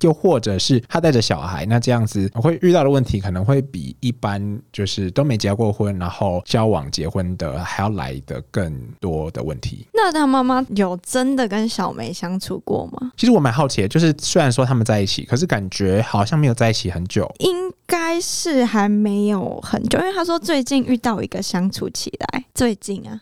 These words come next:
Speaker 1: 对，可是我觉得，嗯，如果男生会这样讲，我觉得小梅可以从这个男生的态度去
Speaker 2: 嗯。
Speaker 1: 做选择。
Speaker 2: 嗯。
Speaker 1: 当然也要跟你讲，就是这个男生的态度一定不可能是那种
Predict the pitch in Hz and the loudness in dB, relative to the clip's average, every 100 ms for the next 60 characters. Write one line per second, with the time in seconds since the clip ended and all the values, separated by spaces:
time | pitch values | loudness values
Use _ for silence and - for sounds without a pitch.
0 | _ 120 82 - - 180 240 131 135 143 | _ -4 -4 -6 0 4 4 4 2 4
1 | 127 113 - 127 127 127 151 196 208 135 | 2 2 2 4 4 2 4 4 4 4
2 | 110 120 - 143 143 127 113 113 - 87 | 4 4 4 4 4 4 2 2 0 0
3 | 113 180 175 156 - - - 120 120 - | 2 4 6 4 0 -8 0 2 2 4
4 | 196 143 117 127 143 113 104 120 113 101 | 4 4 2 4 4 4 2 2 0 0
5 | - 131 95 113 95 90 - 113 95 90 | -2 -2 -2 -2 -2 -4 0 2 2 0
6 | 262 247 208 214 147 107 - - - - | 2 2 2 0 2 2 0 -6 -6 -10
7 | - 233 196 233 - 180 131 120 - 120 | -2 0 0 -2 0 2 2 0 -2 0
8 | 123 151 143 135 131 120 82 123 131 123 | 2 2 2 2 2 0 -2 -2 0 0
9 | - 165 120 107 135 120 - 113 - 107 | 2 2 4 2 2 2 0 -2 -2 -2
10 | 76 - 151 190 175 - 95 90 - 120 | -2 0 2 4 2 0 0 -2 0 2
11 | 117 85 | 2 0